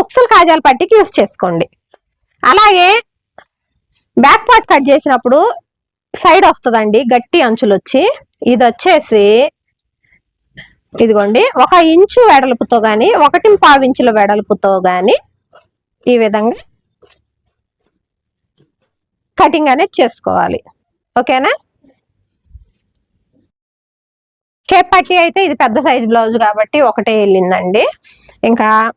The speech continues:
క్రాస్ పట్టీలు చూడండి, ఎక్కడైనా సరే మనకి సాగాల అంటే నెక్కుకేసే పీసులు సాగాల, సాగే కాడ నెక్కుకేసే పీసులు తీసుకోవాలండి. ఒక ఇంచు వెడల్పుతోటి తీసుకోండి సరిపోయిద్ది.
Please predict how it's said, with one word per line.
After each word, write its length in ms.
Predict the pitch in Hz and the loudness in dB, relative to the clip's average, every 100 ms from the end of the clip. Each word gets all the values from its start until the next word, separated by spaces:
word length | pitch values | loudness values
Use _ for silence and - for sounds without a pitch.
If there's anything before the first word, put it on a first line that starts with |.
| _ _ _ - | _ _ _ 0
క్రాస్ 260 | 302 330 - | 2 2 0
పట్టీలు 300 | 254 247 233 | -2 -2 0
చూడండి, 360 | 208 202 202 240 571 _ _ _ - | 0 0 0 0 -4 _ _ _ -6
ఎక్కడైనా 580 | 208 - 349 285 277 302 | -6 -2 0 0 0 -2
సరే 220 | 220 202 202 - _ _ _ _ _ _ _ _ _ 247 | -2 -2 -4 -6 _ _ _ _ _ _ _ _ _ -4
మనకి 260 | 247 262 233 - | -4 -2 -4 0
సాగాల 420 | 285 311 330 233 - _ _ _ _ _ - | 2 2 2 0 -2 _ _ _ _ _ -4
అంటే 160 | 233 359 370 | -2 0 0
నెక్కుకేసే 600 | 233 247 403 370 - 214 220 | -2 -4 -2 -2 -2 -4 -2
పీసులు 380 | 214 - 208 277 640 _ _ _ _ _ _ - | -2 0 0 0 -2 _ _ _ _ _ _ 2
సాగాల, 400 | 302 294 190 - _ _ 269 302 302 202 - _ _ _ _ _ _ - | 2 2 -2 -4 _ _ -18 -16 -16 -20 -20 _ _ _ _ _ _ -4
సాగే 280 | 311 330 339 320 | 0 2 0 2
కాడ 160 | 277 415 622 _ - | 2 2 0 _ -4
నెక్కుకేసే 460 | 254 247 240 254 233 214 | -4 0 0 0 -2 -4
పీసులు 260 | 220 202 190 | 0 0 0
తీసుకోవాలండి. 760 | 190 - 196 190 185 180 208 508 - - _ _ _ _ 233 - | -2 -2 -2 0 -2 0 0 0 -4 -16 _ _ _ _ -14 -4
ఒక 80 | 262 370 | -2 0
ఇంచు 140 | 370 370 | 0 2
వెడల్పుతోటి 480 | 330 294 294 285 262 254 | 2 0 -2 -2 -2 -4
తీసుకోండి 340 | - 214 208 247 | -4 -6 -4 -4
సరిపోయిద్ది. 580 | 214 208 180 180 214 | -2 -2 -2 -2 -4